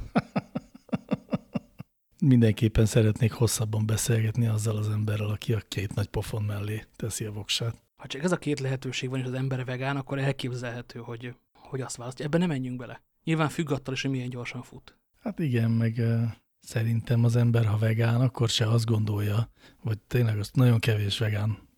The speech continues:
Speaker 1: tudok elképzelni, aki azt gondolja, hogyha egyszer az életben megszegi az ő étkezési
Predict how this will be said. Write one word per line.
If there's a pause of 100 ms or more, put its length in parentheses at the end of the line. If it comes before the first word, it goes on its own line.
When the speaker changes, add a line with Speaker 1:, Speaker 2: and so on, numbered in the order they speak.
Speaker 1:
tudok
elképzelni,
aki
azt
gondolja,
hogyha
egyszer
az
életben (460)
megszegi
az
ő (680)
étkezési